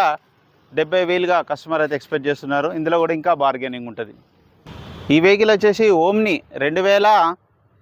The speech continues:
పన్నెండు ఎయిట్ సీటర్ Omni, only యాభై ఎనిమిది వేలు తిరిగింది అంతే.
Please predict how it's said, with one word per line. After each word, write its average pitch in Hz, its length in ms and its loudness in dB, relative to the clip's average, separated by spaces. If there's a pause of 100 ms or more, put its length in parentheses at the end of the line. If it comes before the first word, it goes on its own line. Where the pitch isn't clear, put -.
(160)
పన్నెండు 202 400 -2 (220)
ఎయిట్ 226 220 -2
సీటర్ 233 300 0 (100)
Omni, 196 240 0 (160)
only 208 260 0 (840)
యాభై 185 260 0 (800)
ఎనిమిది 190 300 2
వేలు 190 200 0
తిరిగింది 143 340 0
అంతే. 139 200 -2